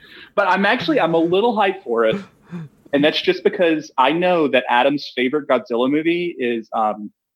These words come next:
Speaker 2: Godzilla versus Destroya, which is the weird psychedelic nineteen sixties one.
Speaker 1: Oh, man.
Speaker 2: That, so,
Speaker 1: Dude,
Speaker 2: like,
Speaker 1: there's
Speaker 2: that's
Speaker 1: so
Speaker 2: full
Speaker 1: many
Speaker 2: of really
Speaker 1: Godzilla
Speaker 2: colorful
Speaker 1: movies.
Speaker 2: and everything. So if he makes a, a modern Godzilla movie that is, like, psychedelic and weird, like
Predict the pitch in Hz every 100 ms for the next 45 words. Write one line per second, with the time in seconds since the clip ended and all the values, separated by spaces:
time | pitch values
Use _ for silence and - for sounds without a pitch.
0 | _ _ _ _ 135 139 127 135 135 123
1 | 120 117 - 113 - 117 110 - - -
2 | _ _ _ _ _ _ - 131 131 120
3 | - 120 117 127 131 131 123 120 120 _
4 | - - 123 127 113 110 120 117 123 120
5 | - 120 110 120 - 143 139 139 160 165
6 | 180 147 110 104 107 104 107 123 - -
7 | _ _ _ 165 147 - 127 151 139 131
8 | 117 120 123 131 113 113 120 - 175 180
9 | 185 196 202 - - _ _ _ _ -
10 | - 170 147 151 147 196 196 208 180 170
11 | - 156 135 - 135 131 131 135 160 151
12 | 131 117 120 131 143 151 165 139 123 113
13 | 113 - _ _ _ _ - 120 127 139
14 | 113 113 135 131 110 107 110 123 123 113